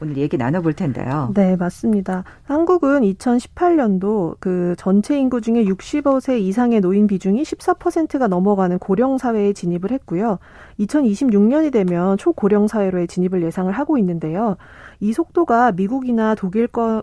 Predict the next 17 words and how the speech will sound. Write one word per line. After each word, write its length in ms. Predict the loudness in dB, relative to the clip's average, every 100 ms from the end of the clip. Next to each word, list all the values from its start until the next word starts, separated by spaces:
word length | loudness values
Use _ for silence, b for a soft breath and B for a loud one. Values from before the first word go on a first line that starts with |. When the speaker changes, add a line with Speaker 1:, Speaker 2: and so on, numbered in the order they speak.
| -8
Speaker 2:
같은 560 | -14 -14 -4 0 2 0
소극권 480 | -2 -4 0 2
국가에 300 | 2 -4 -4
비하면 480 | -4 -4 -4 -2 -2
서너 300 | 0 2 2
배 120 | 2
정도 240 | 2 0 0
빠른 400 | -2 0 0 -2
속도라고 480 | -6 -4 -2 0 -2
Speaker 1:
아, 60 |
Speaker 2:
하더라고요. 720 | -2 0 -2 -2 -8 -4 -2 -2
Speaker 1:
그 400 | -4 -12 -8 -4
일본이랑 920 | -2 0 0 0 0 0 -2 -4 -8 -18 -20 -20
저희, 340 | -2 0 0 -2
우리나라가 560 | 0 2 2 2 0
진짜 520 | -2 -6 -4 -4 -2 2
Speaker 2:
네. 520 | 2 2 0 -4